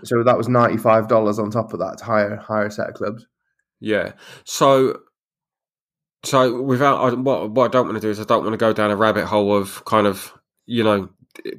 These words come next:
Speaker 2: golf course green fees are expensive for visitors, but because
Speaker 1: Yeah.
Speaker 2: for me, that sort of thing, right, that's a once in a lifetime opportunity.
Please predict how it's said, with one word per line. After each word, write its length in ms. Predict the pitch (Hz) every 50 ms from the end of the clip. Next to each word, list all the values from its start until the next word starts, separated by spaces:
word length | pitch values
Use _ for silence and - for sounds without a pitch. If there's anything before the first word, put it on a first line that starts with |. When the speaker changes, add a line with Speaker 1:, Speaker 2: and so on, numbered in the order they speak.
| - _ _ _ _ -
Speaker 2:
golf 220 | 120 110 101 -
course 200 | - 117 107 98
green 240 | - 117 110 104 101
fees 240 | - 110 107 95 104
are 60 | 104
expensive 460 | 80 - - 117 110 90 85 95 92
for 60 | 98
visitors, 520 | 95 101 117 107 98 104 - 110 110 101 -
but 280 | - 113 104 - - - - - - - _ _
because 240 | - - - 131 135
Speaker 1:
Yeah. 60 | 131
Speaker 2:
for 80 | 139 131
me, 200 | 143 151 135 113
that 220 | 113 117 110 95 -
sort 200 | - 139 101 101
of 80 | 107
thing, 160 | - 131 110
right, 240 | 98 101 101 - -
that's 240 | 107 117 110 - -
a 40 | 127
once 320 | 110 127 123 113 98 -
in 80 | 117 113
a 60 | 110
lifetime 460 | 110 113 107 98 - - 110 107 104 104
opportunity. 640 | - - - - 113 110 101 95 78 120 135